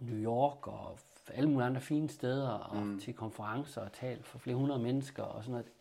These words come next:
Speaker 2: Mm.
Speaker 1: Og alt det der, jeg har prøvet, og det har været skide godt, og det har været skide sjovt, og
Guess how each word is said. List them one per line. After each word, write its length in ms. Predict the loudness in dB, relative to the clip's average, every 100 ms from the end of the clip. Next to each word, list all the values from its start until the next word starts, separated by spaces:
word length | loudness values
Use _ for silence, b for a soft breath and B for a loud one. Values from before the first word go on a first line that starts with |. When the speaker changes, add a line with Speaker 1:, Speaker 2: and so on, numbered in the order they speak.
| -10
Speaker 2:
Mm. 220 | -4 0
Speaker 1:
Og 100 | 2 2
alt 160 | 4
det 80 | 6
der, 60 | 4
jeg 100 | 4
har 60 |
prøvet, 220 | 2 2 0 B B B B 6
og 120 | 8
det 80 | 8
har 80 | 4
været 140 | 2
skide 320 | -2 2 8
godt, 200 | 8 6
og 80 | 2
det 80 | -4
har 60 |
været 100 | -2
skide 240 | 2 2 6
sjovt, 260 | 6 6
og 140 | 0